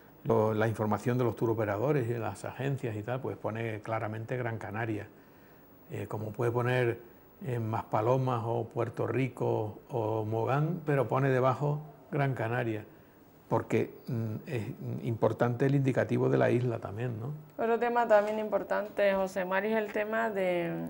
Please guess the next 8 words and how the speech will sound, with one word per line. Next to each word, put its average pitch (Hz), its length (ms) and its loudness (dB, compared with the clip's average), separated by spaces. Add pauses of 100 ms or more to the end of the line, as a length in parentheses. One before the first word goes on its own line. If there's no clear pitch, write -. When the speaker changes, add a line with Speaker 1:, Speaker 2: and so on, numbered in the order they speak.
(120)
Speaker 2:
un 214 240 -4
artículo 214 460 0
tuyo, 208 260 0
mm, 185 1040 0
relacionado 196 580 0
con 208 160 -2
La 180 140 2
Roja 214 480 -2